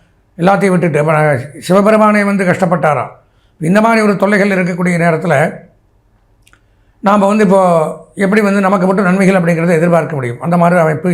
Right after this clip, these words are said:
இருக்கு, கொஞ்சம் கஷ்டம்தான். இரண்டாம் இடத்துல பார்த்தாலும் மிகச்சிறப்பு. புதன், சுக்கிரன், திருமண பேச்சு கைகூடும். தடைபட்டு வந்த திருமணங்கள் நிச்சயிக்கப்படும். காதல் விவாகம் நடைபெறும்.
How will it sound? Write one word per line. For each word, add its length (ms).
இருக்கு, 260
கொஞ்சம் 220
கஷ்டம்தான். 440
இரண்டாம் 380
இடத்துல 260
பார்த்தாலும் 360
மிகச்சிறப்பு. 480
புதன், 360
சுக்கிரன், 340
திருமண 300
பேச்சு 320
கைகூடும். 480
தடைபட்டு 420
வந்த 220
திருமணங்கள் 460
நிச்சயிக்கப்படும். 640
காதல் 380
விவாகம் 380
நடைபெறும். 360